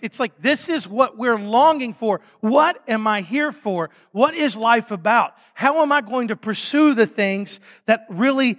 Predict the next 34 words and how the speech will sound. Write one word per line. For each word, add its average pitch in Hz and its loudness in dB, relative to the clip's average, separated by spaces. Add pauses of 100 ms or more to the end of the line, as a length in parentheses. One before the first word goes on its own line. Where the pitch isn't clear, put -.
(140)
seem 254 0
to 220 0
matter 240 2
to 170 -2
me? 160 -4
And 180 -2
God's 254 -2
invitation 220 -6
continually 170 -6 (400)
is, 175 2
in 208 -2
the 196 -2
Scriptures, - -10 (360)
"Me. 214 0 (240)
I 220 2
want 269 0
you 294 -2
to 254 0
know 240 2
me." 208 -4 (400)
We 277 4
are 247 2
meant 196 -2
to 240 -4
do 254 -4
this 247 -2
together, 170 -2 (400)
right? 226 2 (240)
Just 247 0
the 214 -18
two 262 -6
of 160 -8
us, 123 -20
right? 214 2